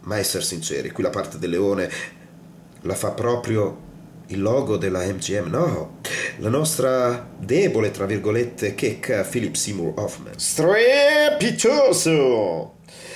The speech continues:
Incredibile! Che recita con eleganza d'applausi a scena aperta, tanto più bravo perché Rusty ispira sì simpatia, ma era difficilissimo renderlo in modo così umano, calzante, senza mai incappare nel luogo comune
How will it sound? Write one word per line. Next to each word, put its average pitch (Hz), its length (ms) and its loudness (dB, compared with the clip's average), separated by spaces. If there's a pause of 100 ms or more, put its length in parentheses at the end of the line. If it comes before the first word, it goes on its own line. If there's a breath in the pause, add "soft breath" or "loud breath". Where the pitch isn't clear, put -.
(140)
Incredibile! 165 1120 2
Che 143 140 0
recita 208 580 2 (500 loud breath)
con 339 200 2
eleganza 247 480 2
d'applausi 180 480 2
a 147 40 4
scena 160 220 2
aperta, 107 340 0
tanto 107 300 -2
più 135 140 -10
bravo 196 240 2
perché - 240 0
Rusty 98 300 0
ispira 98 320 0
sì 240 200 -2
simpatia, 98 640 0 (260 loud breath)
ma 190 140 -2
era 196 120 2
difficilissimo 151 840 -2
renderlo 120 460 2
in 123 120 2
modo 156 220 0
così 123 260 -2
umano, 123 480 0
calzante, 104 720 -4
senza 160 260 -2
mai 190 100 2
incappare 160 460 0
nel 113 140 0
luogo 113 360 4
comune 120 460 0